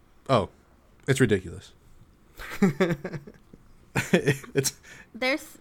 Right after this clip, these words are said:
Speaker 3: I don't know. I understand. I don't know. It's
Speaker 1: It's
Speaker 2: People
Speaker 1: ridiculous.
Speaker 2: say
Speaker 3: I don't
Speaker 2: that
Speaker 3: wanna go and not have fun.
Speaker 2: Well,
Speaker 3: You know,
Speaker 2: people
Speaker 3: I don't
Speaker 2: are saying,
Speaker 3: wanna
Speaker 2: like,
Speaker 3: spend
Speaker 2: "Why
Speaker 3: all
Speaker 2: go to
Speaker 3: this
Speaker 2: Vegas
Speaker 3: money.
Speaker 2: then? Why are you gonna go to Vegas?"
Speaker 3: Yeah.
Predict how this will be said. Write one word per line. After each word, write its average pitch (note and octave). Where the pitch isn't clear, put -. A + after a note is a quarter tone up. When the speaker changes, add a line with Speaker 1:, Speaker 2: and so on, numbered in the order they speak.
Speaker 3:
I G#3+
don't G3+
know. E3+
I A#3
understand. A3
I A3
don't G#3
know. E3
It's -
Speaker 1:
It's C3
Speaker 2:
People -
Speaker 1:
ridiculous. A#3
Speaker 2:
say A#3+
Speaker 3:
I -
don't G#3+
Speaker 2:
that C#4
Speaker 3:
wanna B3+
go A#3+
and A3+
not G#3
have G3
fun. F3
Speaker 2:
Well, F#3
Speaker 3:
You G#3+
know, -
Speaker 2:
people G#3
Speaker 3:
I -
don't G#3+
Speaker 2:
are -
saying, A3
Speaker 3:
wanna G#3+
Speaker 2:
like, F3+
Speaker 3:
spend -
Speaker 2:
"Why D#3+
Speaker 3:
all F3
Speaker 2:
go F3+
to F3
Speaker 3:
this -
Speaker 2:
Vegas D3
Speaker 3:
money. A#2
Speaker 2:
then? C3+
Why C3+
are -
you D3+
gonna D3
go C#3
to C#3
Vegas?" B2
Speaker 3:
Yeah. F3